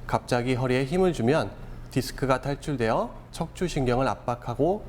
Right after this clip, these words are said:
염증을 일으키게 됩니다. 또한 염증으로 인한 신경 손상을 막기 위해 척추 주변의 근육들이 굳어지고 뭉치면서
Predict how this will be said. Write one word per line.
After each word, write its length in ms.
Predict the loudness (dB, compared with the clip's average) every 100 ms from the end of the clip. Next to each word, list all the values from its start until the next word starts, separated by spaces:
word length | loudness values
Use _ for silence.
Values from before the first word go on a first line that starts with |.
| -2
염증을 440 | -2 0 2 2
일으키게 360 | 0 -2 0 0
됩니다. 360 | 0 -2 -4 -6 -10 -14 -14 -16 -16 -16 -14 0
또한 340 | 2 2 0 -6 -16 -6
염증으로 520 | -2 -2 0 0 2 2
인한 280 | 2 2
신경 400 | 0 0 2 2
손상을 460 | 2 2 2 4 2
막기 380 | 0 -2 0 2
위해 260 | 2 2 -2 -10 -10 -10 -8 -2
척추 380 | -2 0 0
주변의 380 | 2 2 2 2
근육들이 480 | 2 0 0 0 0
굳어지고 540 | 0 2 2 2 0
뭉치면서 720 | 2 -2 -2 -2 -2 0 -4